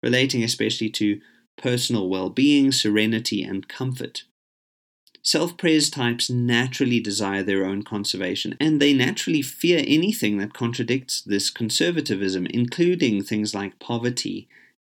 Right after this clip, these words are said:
illness, loss, or even annihilation.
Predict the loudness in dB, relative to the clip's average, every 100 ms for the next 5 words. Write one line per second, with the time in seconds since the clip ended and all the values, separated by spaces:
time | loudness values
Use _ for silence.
0 | 0 2 4 2 0 -4 -6 -2 0 0
1 | -2 -4 -4 -2 0 2 2 -2 -4 -4
2 | -2 0 -2 -2 -2 -2 -4 -8